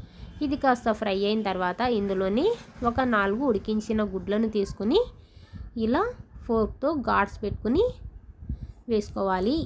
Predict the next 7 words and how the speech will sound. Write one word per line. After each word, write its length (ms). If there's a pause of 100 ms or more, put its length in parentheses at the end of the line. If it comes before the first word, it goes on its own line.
ఇదే 240
విధంగా 400
అన్నిటికి 400
కూడా 140 (100)
ఘాట్స్ 300
పెట్టుకుని 360 (460)
వేసుకోవాలి. 640